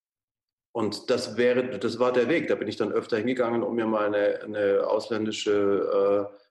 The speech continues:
Fachzeit von der amerikanischen Physiotherapieorganisation anzuschauen und so. Ich meine, wir reden von,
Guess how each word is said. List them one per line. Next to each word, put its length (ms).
Fachzeit 500
von 140
der 80
amerikanischen 720
Physiotherapieorganisation 1080
anzuschauen 460
und 80
so. 160
Ich 80
meine, 240
wir 140
reden 220
von, 480